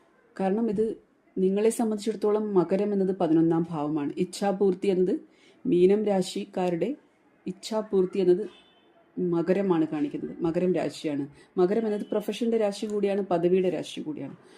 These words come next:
അതുകൊണ്ട് നിങ്ങൾക്കൊരു പ്രൊഫഷൻ, ഒരു പദവി ലഭിക്കാൻ ശനി ലഗ്നത്തിലിരിക്കുമ്പോൾ അത് പൂർത്തിയാക്കി തരാൻ അദ്ദേഹത്തിന് കഴിയും. അദ്ദേഹത്തിന്റെ സ്വന്തം നക്ഷത്രത്തിലൂടെ, ഏഹ്, സഞ്ചരിക്കുന്ന സമയത്ത് അത്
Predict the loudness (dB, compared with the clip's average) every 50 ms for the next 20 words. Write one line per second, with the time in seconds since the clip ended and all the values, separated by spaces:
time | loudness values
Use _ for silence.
0 | -20 -20 -10 -6 -4 -2 -2 -2 -2 -4 -4 -4 -4 -2 -2 -2 -2 -2 -2 -4
1 | -4 -4 -6 -6 -6 -8 -8 -6 -4 -4 -4 0 0 0 2 2 2 2 0 -4
2 | -10 -10 -4 -4 0 0 0 0 0 -2 -4 -2 -2 -4 -8 -10 -20 -20 -20 _
3 | -10 -2 0 2 2 2 2 2 2 2 0 0 0 0 -2 -2 0 -2 -2 -2
4 | 0 -2 -2 -4 -6 -12 _ _ _ -8 -6 -6 -6 -6 -8 -4 -2 0 0 0
5 | -2 -6 -4 -4 -4 -4 -4 -6 -2 -2 0 0 0 -2 -2 -4 -4 0 0 0
6 | 0 0 -4 -4 -6 -6 0 2 2 4 4 2 0 -2 -8 -20 _ _ _ _
7 | -12 -8 -4 -2 -2 -2 0 -2 -4 -4 -4 -4 -2 0 2 2 2 0 0 -4
8 | -4 -6 -10 -10 -10 -10 -8 -8 -6 -6 -6 -8 -10 -14 _ _ _ _ _ _
9 | _ _ _ _ -14 -12 -12 -10 -10 -10 -4 -2 -2 0 0 -2 -2 -2 -4 -6
10 | -6 -4 -4 -4 -4 -6 -10 -14 -14 -14 -20 -20 -20 -20 -14 -4 0 0 2 4